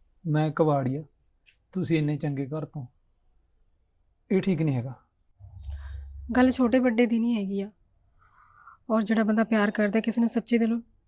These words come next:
Speaker 2: ਨਾ ਉਹਦਾ ਪੈਸਾ ਦੇਖਦਾ, ਨਾ ਜਾਤ ਦੇਖਦਾ, ਨਾ ਧਰਮ ਦੇਖਦਾ। ਮੈਂ ਤੁਹਾਨੂੰ ਬਹੁਤ ਪਿਆਰ ਕਰਦੀ ਹਾਂ, ਬਾਕੀ ਤੁਹਾਡੀ ਮਰਜ਼ੀ ਆ।
Speaker 1: ਗੱਲ ਜਾਤ ਧਰਮ ਦੀ ਨਹੀਂ,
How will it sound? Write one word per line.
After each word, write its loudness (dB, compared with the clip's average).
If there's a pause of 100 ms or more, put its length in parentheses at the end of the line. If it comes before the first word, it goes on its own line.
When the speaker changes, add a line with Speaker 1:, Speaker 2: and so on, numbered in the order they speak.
(260)
Speaker 2:
ਨਾ 4
ਉਹਦਾ 6
ਪੈਸਾ 2
ਦੇਖਦਾ, 0
ਨਾ 2
ਜਾਤ 0
ਦੇਖਦਾ, 0
ਨਾ 2
ਧਰਮ -2
ਦੇਖਦਾ। -6 (600)
ਮੈਂ 2
ਤੁਹਾਨੂੰ 2
ਬਹੁਤ 0
ਪਿਆਰ 0
ਕਰਦੀ -4
ਹਾਂ, -18 (600)
ਬਾਕੀ -2
ਤੁਹਾਡੀ 0
ਮਰਜ਼ੀ -4
ਆ। -10 (1400)
Speaker 1:
ਗੱਲ 4
ਜਾਤ -2
ਧਰਮ -2
ਦੀ -4
ਨਹੀਂ, -8